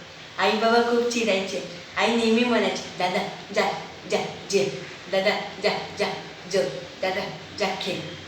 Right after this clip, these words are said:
पण मी कोणाचंच ऐकायचो नाही. एक दिवशी ना एक दिवशी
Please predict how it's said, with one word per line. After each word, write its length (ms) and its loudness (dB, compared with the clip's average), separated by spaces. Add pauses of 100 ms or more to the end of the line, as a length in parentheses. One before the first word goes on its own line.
पण 80 2
मी 120 4
कोणाचंच 500 4
ऐकायचो 400 2
नाही. 120 -6 (300)
एक 220 2
दिवशी 220 2
ना 60 0
एक 160 0
दिवशी 360 2